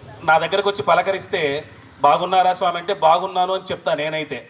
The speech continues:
అహంకారిని కాబట్టి. రామచంద్రమూర్తి అలా కాదు. వాళ్ళు పలకరించే లోపలే, "నువ్వు బాగున్నావు?" అని ఆయన అడిగేస్తాడు.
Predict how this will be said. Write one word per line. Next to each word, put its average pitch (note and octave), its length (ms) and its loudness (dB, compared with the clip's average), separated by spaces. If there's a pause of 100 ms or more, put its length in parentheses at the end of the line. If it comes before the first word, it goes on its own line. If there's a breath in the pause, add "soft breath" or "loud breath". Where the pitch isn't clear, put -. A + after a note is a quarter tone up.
అహంకారిని E3 560 0
కాబట్టి. C3 380 -2 (400 soft breath)
రామచంద్రమూర్తి E3+ 760 0
అలా D#3 140 0
కాదు. A#2 240 -4 (640 soft breath)
వాళ్ళు F3 320 4
పలకరించే G3+ 520 0
లోపలే, G#3 240 2
"నువ్వు F3 160 -6
బాగున్నావు?" F3+ 420 2
అని F#3 80 -4
ఆయన D#3 100 -2
అడిగేస్తాడు. D3+ 420 -6